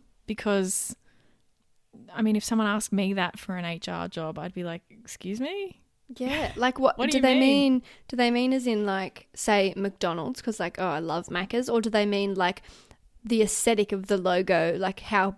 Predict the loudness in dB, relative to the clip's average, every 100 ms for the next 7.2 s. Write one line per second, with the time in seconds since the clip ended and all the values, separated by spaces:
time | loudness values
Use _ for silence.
0 | _ 0 2 2 2 4 4 4 4 4
1 | 4 4 0 2 4 4 2 0 -2 -2
2 | -8 -18 -14 -10 -8 -4 2 2 2 -2
3 | -6 -4 -4 -4 0 2 4 4 4 4
4 | 2 2 -2 -4 -2 -2 -2 -4 -4 -2
5 | -2 -2 -4 -6 _ -18 -14 -10 2 6
6 | 8 8 6 6 4 6 4 4 0 2
7 | 0 -2